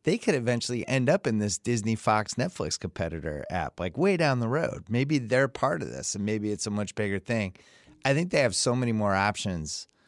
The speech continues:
than they did five years ago. And, and, you know, and I, as I've said before, I was there five years ago, and I know they weren't thinking about this stuff. They just,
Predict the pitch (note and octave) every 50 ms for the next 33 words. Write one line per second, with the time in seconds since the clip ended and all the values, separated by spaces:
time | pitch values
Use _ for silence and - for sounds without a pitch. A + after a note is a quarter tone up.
0 | _ _ _ _ _ _ _ - A#2+ A2 A2 G#2+ G2+ A2 A2 F2+ - - A#2 A#2+
1 | A#2 G#2+ A2 A#2 C3+ C#3+ C3 C3 A2+ A2+ G#2+ G#2 G2 F#2+ - - A#2 A2 F#2+ F2
2 | _ _ _ _ _ _ _ _ _ _ _ _ _ _ _ - C#3 C3 B2 A2
3 | F#2+ - - - - - - C3 A#2+ A#2 A2 - - A2 F#2+ G#2+ G#2 F#2+ - -
4 | A2 G#2 G2 G2 F#2+ - D#3 E3 C#3 B2 A2 G2+ G#2 F#2 - A#2 A#2+ D3 D#3+ D3
5 | - G#2+ G2+ G2 F2+ F#2+ F#2+ F#2+ E2+ - F#2 F#2 G2 G2+ G2+ - - - A2 G#2
6 | G#2 G#2 G#2 A2 A#2+ B2 A2+ A2 G#2 G2+ G#2 G2+ F#2+ - A#2 G2+ F#2 F#2 E2+ D#2+
7 | D2 C2+ C2+ - C#2 - - - - - - - - - - - G#2+ G2+ G#2+ A2
8 | G#2 - - -